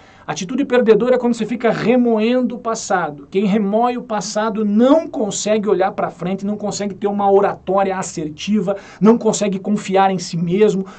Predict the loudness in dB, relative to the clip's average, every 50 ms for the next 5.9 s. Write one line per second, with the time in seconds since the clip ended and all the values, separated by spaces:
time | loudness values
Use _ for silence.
0 | -20 -16 _ -2 0 0 2 2 2 2 0 -4 -6 -6 -6 -6 -2 -4 -4 -2
1 | 0 -2 -2 -2 -2 -2 0 0 0 0 -2 -2 -4 -4 -6 -6 -6 -6 -4 -2
2 | 0 0 0 0 -4 -4 -4 -2 -2 0 0 0 -2 -2 -4 -6 -6 -4 -2 -2
3 | -2 -2 -2 -4 -8 -12 -6 -4 -4 -4 -4 -6 -14 -16 _ -4 -2 0 0 -2
4 | -4 -6 -8 -8 -8 -6 -6 -8 -10 -12 -14 -10 -6 -6 -6 -6 -6 -10 -12 -14
5 | -14 -14 -14 -14 -16 -16 -18 -20 -20 -20 -20 -20 _ -4 -4 -4 -4